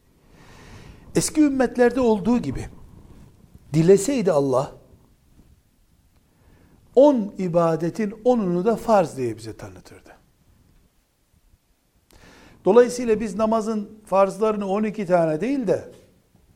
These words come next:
altmış tane dinlemiş olurduk. Abdestin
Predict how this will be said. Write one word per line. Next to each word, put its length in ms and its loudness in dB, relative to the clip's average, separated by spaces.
altmış 420 2
tane 440 -2
dinlemiş 480 -10
olurduk. 580 -20
Abdestin 840 0